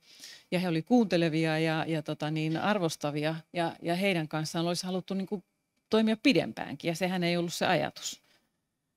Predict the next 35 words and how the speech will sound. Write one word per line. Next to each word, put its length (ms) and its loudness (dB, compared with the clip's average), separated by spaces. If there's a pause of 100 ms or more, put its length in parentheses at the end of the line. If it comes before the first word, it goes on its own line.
(160)
Ja 80 0
sitten, 400 4 (120)
sitten 340 2
välillä 360 6
nämä 180 2
tilanteet 520 2
oli 180 2
liian 220 2
haastavia. 600 -2
Saattoi 380 -2
olla 160 2
esimerkiksi, 580 -2
että 160 -4
mielenterveyden 640 2
ongelmat 460 -2
oli 140 0
semmosessa, 560 -4
tai 200 -4
se, 360 -6
et, 180 -4 (280)
semmosessa 600 -4 (360)
jamassa 380 0
tavallaan 360 -2
se 80 -6
mielenterveys, 680 -2
että, 320 -4
että 380 -4 (120)
se 140 -8
oli 120 -4
niinku 220 -2
linkkihenkilöille 800 0
liian 380 0 (180)
vaativa 440 0
se 120 -8
tilanne, 560 -6